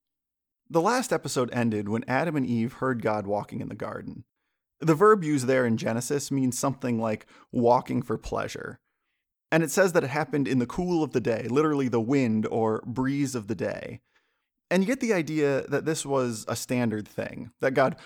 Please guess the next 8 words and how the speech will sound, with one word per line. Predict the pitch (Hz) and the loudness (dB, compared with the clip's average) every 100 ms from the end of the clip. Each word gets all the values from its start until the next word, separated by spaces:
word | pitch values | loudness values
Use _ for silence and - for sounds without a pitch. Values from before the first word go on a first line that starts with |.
| - - | -16 0
regularly | 143 151 151 143 131 | 2 4 2 0 0
came | 127 131 123 | -2 -2 0
in | 113 | 0
the | 113 117 | -2 -4
evening | 104 110 | -4 -6
for | - 110 | -6 -10
a | 107 | -8
visit. | 107 - - - | -10 -10 -14 -18